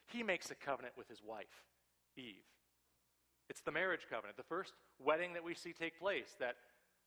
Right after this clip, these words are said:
that God brings the woman to the man, the two of them become one flesh, they're united, they're joined together,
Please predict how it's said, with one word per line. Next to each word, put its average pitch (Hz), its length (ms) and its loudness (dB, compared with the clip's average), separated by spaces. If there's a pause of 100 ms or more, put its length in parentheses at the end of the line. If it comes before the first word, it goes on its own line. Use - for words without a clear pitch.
that 147 140 -6
God 175 280 6
brings 185 320 0
the 185 120 0
woman 190 180 0
to 185 140 -6
the 180 60 -2
man, 180 280 2
the 165 80 -4
two 185 220 0
of 180 80 2
them 175 160 0
become 160 300 -2 (100)
one 190 280 0
flesh, 180 260 4 (140)
they're 156 140 -2
united, 151 500 2
they're 151 120 -2
joined 160 320 -6
together, 147 360 2